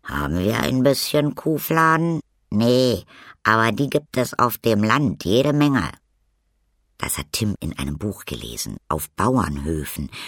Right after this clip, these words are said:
stehen große Misthaufen. Dort sammeln die Bauern all den Mist von den Kühen und den Schweinen und den Pferden.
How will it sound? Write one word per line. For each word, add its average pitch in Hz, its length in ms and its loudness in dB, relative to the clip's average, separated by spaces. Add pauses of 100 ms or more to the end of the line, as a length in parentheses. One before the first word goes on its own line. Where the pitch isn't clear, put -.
stehen 95 480 0
große 101 560 0
Misthaufen. 82 1000 -4 (400)
Dort 135 320 0
sammeln 104 380 0
die 92 100 -2
Bauern 107 560 -4 (140)
all 104 240 2
den 101 280 0
Mist - 320 -2
von 78 180 -4
den 69 200 -10
Kühen 110 440 -2
und 82 220 -6
den 65 140 -10
Schweinen 85 580 -2
und 85 220 -6
den 92 160 -4
Pferden. 65 440 -8